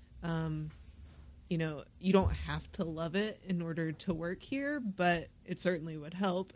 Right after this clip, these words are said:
and also would love to know if you feel like it's a good fit for you. 'Cause if you hate what we're doing, it's not gonna be an enjoyable job.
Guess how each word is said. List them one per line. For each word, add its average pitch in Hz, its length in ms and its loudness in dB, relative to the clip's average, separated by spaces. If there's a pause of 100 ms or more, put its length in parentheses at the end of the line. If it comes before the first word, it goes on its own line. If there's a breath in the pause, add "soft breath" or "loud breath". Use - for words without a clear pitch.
and 165 420 0 (1200 soft breath)
also 175 420 6
would 170 360 0
love 165 300 2
to 214 120 2
know 170 280 4
if 165 200 0
you 175 120 -2
feel 175 180 -2
like 165 160 -2
it's 175 160 -2
a 185 60 4
good 160 240 0
fit - 240 -8 (100)
for 175 100 0
you. 170 600 2 (240)
'Cause 175 140 2
if 175 180 4
you 175 200 4
hate 185 280 6
what 175 200 0
we're 170 120 -4
doing, 165 680 2
it's 170 400 -8
not 180 180 4
gonna 190 120 6
be 180 140 8
an 170 80 6
enjoyable 165 500 2
job. 147 380 -6